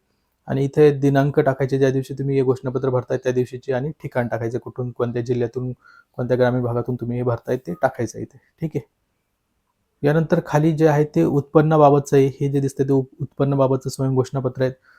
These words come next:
तुमचं उत्पन्न हे दोन लाख रुपयांपेक्षा कमी असावे, त्याचं हे डिक्लेरेशन आहे, घोषणापत्र आहे. इथे सेम तसंच माहिती भरायची. यानंतर खाली जे आहे तुम्हाला ते वैद्यकीय प्रमाणपत्र आहेत, जे सिव्हिल हॉस्पिटलचे डॉक्टर आहेत त्यांच्याकडून हे घ्यायचं आहे.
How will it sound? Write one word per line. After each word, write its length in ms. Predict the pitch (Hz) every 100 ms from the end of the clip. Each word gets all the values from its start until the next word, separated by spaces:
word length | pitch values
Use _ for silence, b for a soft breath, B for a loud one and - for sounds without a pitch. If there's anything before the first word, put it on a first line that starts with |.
| b -
तुमचं 220 | 131 143
उत्पन्न 420 | 131 131 135 135
हे 260 | 135 143 170 _ _ -
दोन 320 | 123 151 156
लाख 160 | 143 143
रुपयांपेक्षा 560 | 143 143 139 139 - 196 - _ _ _ -
कमी 180 | 170 170
असावे, 280 | 135 131
त्याचं 260 | 127 131 143
हे 220 | 147 202 190 -
डिक्लेरेशन 560 | 127 139 127 123 120
आहे, 80 | 123
घोषणापत्र 500 | 123 120 120 117 131
आहे. 80 | 120
इथे 220 | 120 135
सेम 280 | - 139 143 - _ _ _ _ 131
तसंच 200 | 143 131
माहिती 280 | 127 123
भरायची. 480 | 131 127 123 - 127 135 _ _ _ _ _ _ _ -
यानंतर 400 | 147 175 185 185 190
खाली 280 | 151 156 165
जे 100 | 170
आहे 160 | 135
तुम्हाला 380 | 127 135 127 131
ते 360 | 127 160 190 190
वैद्यकीय 500 | 139 151 151 170 196
प्रमाणपत्र 580 | 180 147 143 139 139 139
आहेत, 160 | 120
जे 220 | 123 - 139
सिव्हिल 260 | 143 139
हॉस्पिटलचे 520 | 131 131 127 127 127
डॉक्टर 240 | 127 123 135
आहेत 100 | 131
त्यांच्याकडून 480 | 127 127 131 135 135
हे 260 | 123 131
घ्यायचं 360 | 123 120 117
आहे. 100 | 127